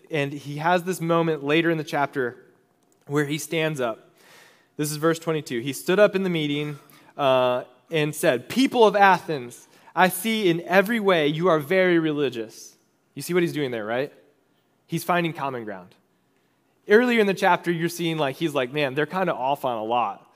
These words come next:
Like, they have all of these idols. They're doing all these things that are not pleasing to God." But he doesn't start there. He doesn't come in and be like, "Guys, this is all the stuff you're doing wrong." He starts with common ground.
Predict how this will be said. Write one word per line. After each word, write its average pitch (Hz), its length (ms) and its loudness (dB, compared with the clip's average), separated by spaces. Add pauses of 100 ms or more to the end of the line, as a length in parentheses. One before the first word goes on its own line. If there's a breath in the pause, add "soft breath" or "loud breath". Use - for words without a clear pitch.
(160 soft breath)
Like, 135 160 -2
they 170 60 4
have 156 160 4
all 143 280 0
of 156 120 -4
these 156 160 -4
idols. 156 400 2
They're 143 100 -2
doing 156 160 -2
all 147 180 0
these 151 140 -2
things 151 220 -8
that 135 80 -4
are 123 80 -4
not 135 200 0
pleasing 139 260 -6
to 135 60 -10
God." 135 300 0 (260 loud breath)
But 165 120 0
he 208 40 4
doesn't 220 180 -2
start 175 340 2
there. 120 180 -4
He 156 60 0
doesn't 175 180 -2
come 170 160 -2
in 170 100 0
and 151 120 -4
be 147 80 0
like, 127 160 -2
"Guys, 143 280 0
this 190 200 -4
is 160 120 -4
all 175 380 2
the 170 140 0
stuff 165 200 -2
you're 160 100 -6
doing 143 180 -4
wrong." 117 320 -6 (400 soft breath)
He 175 120 -4
starts 214 320 4
with 185 140 -8
common 190 380 -2
ground. 107 420 -8